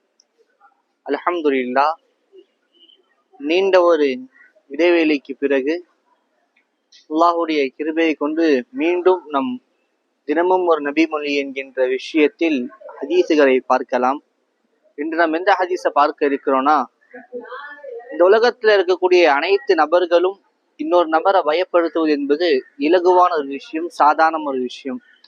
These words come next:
இதை பத்தி ரசூலுல்லாஹ் என்ன சொல்லியிருக்காங்கன்னு பாத்தீங்கன்னா, ரசூலுல்லாஹ் ஒரு ஹதீஸ்ல சொல்றாங்கன்னா, "லா யஹில்லு லி முஸ்லிமின்", ஒரு முஸ்லிமுக்கு ஹலால் ஆகாது, "ஐயு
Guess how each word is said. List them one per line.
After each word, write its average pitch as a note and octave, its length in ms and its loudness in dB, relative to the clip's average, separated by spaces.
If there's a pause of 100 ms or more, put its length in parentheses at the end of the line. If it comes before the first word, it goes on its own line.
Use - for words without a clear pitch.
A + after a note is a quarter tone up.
(420)
இதை E3 120 0
பத்தி G#3+ 240 2
ரசூலுல்லாஹ் G#3+ 520 2
என்ன F#3 180 0 (120)
சொல்லியிருக்காங்கன்னு E3 600 0
பாத்தீங்கன்னா, C#3 520 -2 (840)
ரசூலுல்லாஹ் - 360 2
ஒரு E3 80 -4
ஹதீஸ்ல F#3+ 320 -2 (100)
சொல்றாங்கன்னா, D3 540 0 (360)
"லா D3 240 2
யஹில்லு F#3+ 640 0 (120)
லி D3 140 -2
முஸ்லிமின்", D#3+ 520 -2 (460)
ஒரு D#3 220 2
முஸ்லிமுக்கு F#3+ 760 2 (160)
ஹலால் F3 300 2
ஆகாது, E3 680 0 (180)
"ஐயு E3+ 240 2